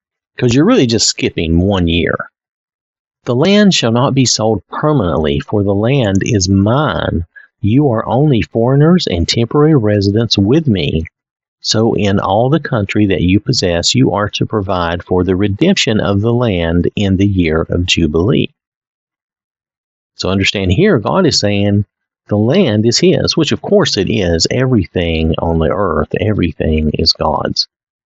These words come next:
And we are all just temporary residents here.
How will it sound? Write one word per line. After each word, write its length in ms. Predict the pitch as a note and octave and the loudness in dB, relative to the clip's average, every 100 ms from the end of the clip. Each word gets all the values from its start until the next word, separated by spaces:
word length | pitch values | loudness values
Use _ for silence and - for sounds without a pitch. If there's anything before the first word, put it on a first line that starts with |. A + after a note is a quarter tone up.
| - | -8
And 200 | G2 A#2+ | -2 2
we 140 | D#3 C#3+ | 2 2
are 260 | A#2 G2 | 2 0
all 360 | E2+ G#2+ F#2+ F2 | 0 0 2 0
just 400 | - E2 - - _ _ _ | -2 -4 -6 -12 _ _ _
temporary 800 | - A#2 G2+ F#2 E2 D2+ D2+ D#2 - _ _ - | -4 -4 0 0 0 0 -2 -4 -8 _ _ -6
residents 600 | F2+ G2+ F2+ D2+ D2+ - | -2 0 0 -2 -2 -2
here. 340 | G2 F2 - | -2 -2 -4